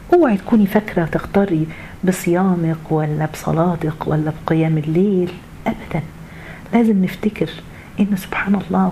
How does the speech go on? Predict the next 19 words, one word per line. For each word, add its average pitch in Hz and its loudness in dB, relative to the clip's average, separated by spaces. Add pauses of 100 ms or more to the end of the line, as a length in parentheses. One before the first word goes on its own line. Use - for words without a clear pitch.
ودايمًا 226 4 (180)
مش 220 0
عارفين 240 2
ربنا 208 2
هيتقبل 202 2
منا 190 4
ولا 156 2
لأ. 143 -4 (680)
كل 247 6
الحاجات 170 2
دي 175 0 (360)
بنشكر 165 2
سيدنا 143 -2
عثمان، 147 -4 (500)
هي 277 6
دي 175 2
قصتنا. 165 -2 (460)
سبحان 160 2 (220)
الله، 160 2